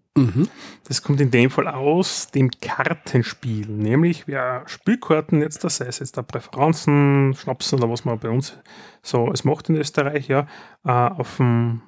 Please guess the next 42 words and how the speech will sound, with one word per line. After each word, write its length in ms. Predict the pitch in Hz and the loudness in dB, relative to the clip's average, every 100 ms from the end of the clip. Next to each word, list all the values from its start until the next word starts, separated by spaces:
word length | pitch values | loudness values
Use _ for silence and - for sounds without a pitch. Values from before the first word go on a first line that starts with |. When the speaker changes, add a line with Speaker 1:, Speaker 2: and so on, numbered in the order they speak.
| _ | _
Speaker 2:
auf 140 | - | -16
den 80 | 123 | -2
Tisch 240 | 233 269 | 0 0
legt 300 | 196 127 - | -2 -2 -2
und 160 | 135 120 _ | -6 -6 _
sie 160 | - 147 | -8 0
denkt, 240 | 131 - 233 | 0 0 -4
„Ah, 160 | 233 - | -4 -2
na, 320 | 202 220 151 - - - - _ _ _ _ _ | 2 2 0 -6 -6 -6 -10 _ _ _ _ _
die 140 | - 143 | -2 2
will 120 | 240 | 2
ich 80 | 208 | 2
gar 160 | 135 135 | 2 2
nicht, 200 | 233 165 | 2 -2
ich 60 | |
hab 100 | 147 | -4
die 100 | - | 0
andere 260 | 143 226 143 | 4 4 2
gemeint“, 480 | - 117 202 - - _ | 0 0 0 -2 -20 _
heißt's, 500 | 135 147 - - - _ | -4 -4 -8 -12 -14 _
„Was 180 | 135 117 | -8 -2
liegt, 220 | 170 - | -4 -2
das 120 | 160 | -6
biegt“, 340 | - 233 - 147 | -2 -4 -4 -2
ja, 180 | 170 | 2
aus 160 | 185 139 | 2 0
Pech 220 | - - | -8 -10
gehabt, 320 | - 202 - - - _ _ _ - | -8 -8 -8 -20 -20 _ _ _ -4
ähm, 560 | - 135 135 131 131 127 | 0 2 4 4 4 2
quasi 280 | - 123 127 | 0 0 0
das 180 | - - | -8 -8
biegt 280 | - 180 - | -6 -6 -4
für, 240 | 131 120 | -4 -4
steht 260 | - 131 - | -4 -6 -4
für 80 | |
kleben, 380 | 131 - 120 180 | -10 -4 0 2
ja, 100 | 151 | 2
das 380 | 151 143 139 - | 0 -4 -4 -8
klebt 320 | - 147 - | -2 -4 -2
jetzt 220 | 156 - | -4 -2
da 100 | 143 - | -4 -2
am 300 | 135 127 120 | 0 2 0